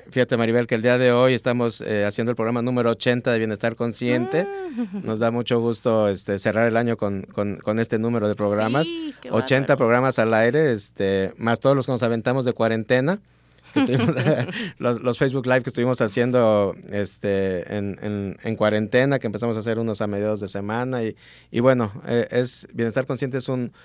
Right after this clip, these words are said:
Speaker 1: un esfuerzo colectivo, somos varios quienes participamos en él, eh, para tratar de hacer llegar, eh,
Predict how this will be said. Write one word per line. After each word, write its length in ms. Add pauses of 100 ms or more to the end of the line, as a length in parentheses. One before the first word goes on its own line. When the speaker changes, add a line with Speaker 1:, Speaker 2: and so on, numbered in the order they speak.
(220)
Speaker 1:
un 180
esfuerzo 560
colectivo, 580
somos 280
varios 260
quienes 200
participamos 720
en 140
él, 340
eh, 560 (400)
para 220
tratar 340
de 80
hacer 220
llegar, 420 (160)
eh, 320